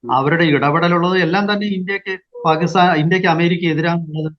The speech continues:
നിസ്സംശയം വെളിപ്പെടുത്തുന്നു. പ-, പക്ഷേ അങ്ങനെയൊക്കെ ആണെങ്കിലും ഭ്രാന്തന്റെ കയ്യിൽ ഒരു ആയുധം ഇരിക്കുന്നതിനേക്കാൾ നല്ലത്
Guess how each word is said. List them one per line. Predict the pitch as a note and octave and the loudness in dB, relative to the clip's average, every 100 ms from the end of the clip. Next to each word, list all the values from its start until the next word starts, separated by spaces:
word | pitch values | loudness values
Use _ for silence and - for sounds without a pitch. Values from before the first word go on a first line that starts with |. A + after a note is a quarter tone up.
| _ _ _ _ - | _ _ _ _ -4
നിസ്സംശയം | E3+ E3+ G#3 G#3 G3+ F#3 G3 | -4 0 2 2 2 0 0
വെളിപ്പെടുത്തുന്നു. | E3+ D3+ D#3 A#2+ A2+ | 0 -2 -2 -6 -8
പ-, | A2 C3+ - _ _ _ _ _ | -6 -6 -6 _ _ _ _ _
പക്ഷേ | - - F#3 D#3 D#3+ _ _ _ | -10 -2 0 -2 -6 _ _ _
അങ്ങനെയൊക്കെ | A#2 B2 C#3+ D#3 D#3+ | -8 -4 -2 -2 0
ആണെങ്കിലും | E3+ C3+ C#3 E3 F#3+ F3+ C3 C3 - _ _ - | 0 2 2 2 0 -2 -4 -6 -12 _ _ -8
ഭ്രാന്തന്റെ | B2+ C3 C#3 E3 G3+ A#3 B3+ | 0 2 4 2 2 0 0
കയ്യിൽ | G#3+ G3+ G3 | 0 0 0
ഒരു | |
ആയുധം | F3+ E3+ F#3 F#3+ | 2 2 0 -2
ഇരിക്കുന്നതിനേക്കാൾ | E3+ D#3+ E3 E3 E3 D#3+ | -6 -10 -10 -8 -4 -4
നല്ലത് | D3+ C#3+ D#3 D3+ | -4 -6 -6 -8